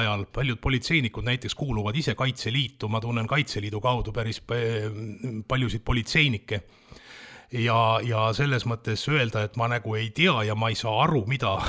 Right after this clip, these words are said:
<laughs> mi-, millist mõtteviisi kannab näiteks keskmine politseinik enda peas, siis see on, see on absoluutselt alusetu süüdistus ja minu ar-, minu arvates, äh, lausa riigivastane sõnavõtt. Sest, äh, riigi jõustruktuuride kohta niimoodi kodanik,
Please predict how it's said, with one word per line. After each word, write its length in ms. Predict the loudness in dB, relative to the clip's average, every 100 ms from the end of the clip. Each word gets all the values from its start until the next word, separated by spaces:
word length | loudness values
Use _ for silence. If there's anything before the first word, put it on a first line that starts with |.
| 4 6
<laughs> 80 | 4
mi-, 400 | 2 0 0 2
millist 480 | 2 2 2 0 2
mõtteviisi 560 | 2 2 0 0 0 0
kannab 320 | 0 0 0
näiteks 320 | -2 -4 -4
keskmine 460 | 0 0 0 -4 2
politseinik 560 | 4 4 0 -2 -2 -2
enda 280 | -2 -2 -2
peas, 300 | 0 -2 -4
siis 220 | -6 -8 -10 -12 -12
see 240 | -8 -2 0
on, 200 | 0 -2
see 140 | -2 0
on 100 | 0
absoluutselt 560 | -2 0 2 2 2
alusetu 480 | 2 2 0 -2 -2
süüdistus 560 | 2 2 0 -4 -6 -2
ja 160 | -2 -2
minu 260 | 0 0 0
ar-, 80 | 0
minu 180 | 0 0
arvates, 540 | -2 -2 -4 -4 -4
äh, 300 | -2 -2 -2 -2
lausa 320 | -2 0 0 0 -2
riigivastane 720 | 0 2 2 -2 -4 -4 -2
sõnavõtt. 540 | 0 0 -4 -8 -18 -20 -16 -14 -12 -14 -16 -16
Sest, 540 | -8 -4 -4 -6 -8 -4
äh, 460 | -2 -2 -2 -2 -2
riigi 320 | -2 0 0
jõustruktuuride 720 | 0 -2 -4 -2 0 0 -2
kohta 300 | 2 2 2
niimoodi 400 | -2 -2 -2 -4
kodanik, 540 | 0 2 2 -2 -6